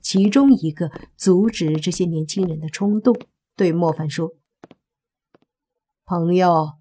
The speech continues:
来者是客，既然到了道术协会的地盘，咱们就把话说开了。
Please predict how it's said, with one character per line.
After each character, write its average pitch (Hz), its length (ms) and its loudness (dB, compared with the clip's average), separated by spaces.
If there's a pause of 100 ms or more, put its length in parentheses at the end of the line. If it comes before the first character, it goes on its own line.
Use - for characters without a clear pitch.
(260)
来 170 260 2
者 190 160 -2
是 175 220 -4
客， 214 400 6 (380)
既 214 140 0
然 165 280 0
到 180 220 4
了 151 120 -4
道 220 260 6
术 185 160 -4
协 165 220 -6
会 220 320 4
的 170 120 0
地 165 180 -2
盘， 160 380 -6 (300)
咱 165 200 0
们 180 80 -4
就 185 140 -2
把 165 160 -8
话 160 280 2
说 170 260 -4
开 208 300 2
了。 139 120 0